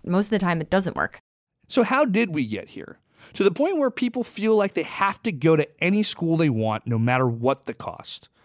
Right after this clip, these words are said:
Speaker 2: We'll hear more from Kelly later in the episode, including some of her solutions to the student debt problems. But first, let's do a bit of history.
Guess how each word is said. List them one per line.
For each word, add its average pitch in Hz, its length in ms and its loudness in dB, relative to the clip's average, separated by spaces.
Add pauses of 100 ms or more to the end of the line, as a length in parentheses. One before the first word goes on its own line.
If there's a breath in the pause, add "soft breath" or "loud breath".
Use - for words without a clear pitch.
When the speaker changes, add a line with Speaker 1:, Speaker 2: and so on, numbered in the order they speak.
(400 loud breath)
Speaker 2:
We'll 208 160 4
hear 294 260 2
more 196 280 4
from 165 200 0
Kelly 160 300 0
later 131 360 0
in 98 80 -6
the 95 140 -4
episode, - 500 -12 (480)
including 190 360 2
some 202 220 2
of 202 100 2
her 180 80 0
solutions 151 540 0
to 135 80 -2
the 123 60 0
student 120 360 -2
debt 107 200 -4
problems. - 560 -12 (380 soft breath)
But 147 100 -6
first, - 480 0 (160)
let's 185 240 0
do 202 120 2
a 175 60 2
bit 147 140 4
of 135 60 0
history. - 480 -6